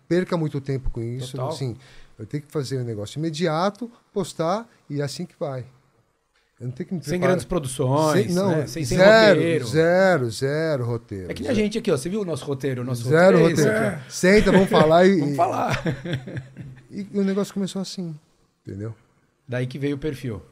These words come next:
Speaker 1: Aí que veio o perfil. Eu falei, pô, eu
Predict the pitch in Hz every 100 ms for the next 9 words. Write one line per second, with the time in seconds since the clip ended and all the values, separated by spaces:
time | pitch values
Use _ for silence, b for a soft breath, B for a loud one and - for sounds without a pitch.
0 | - 101 101 - 127 147 180 - 160 131
1 | 127 - _ _ _ _ - - 147 127
2 | 143 107 101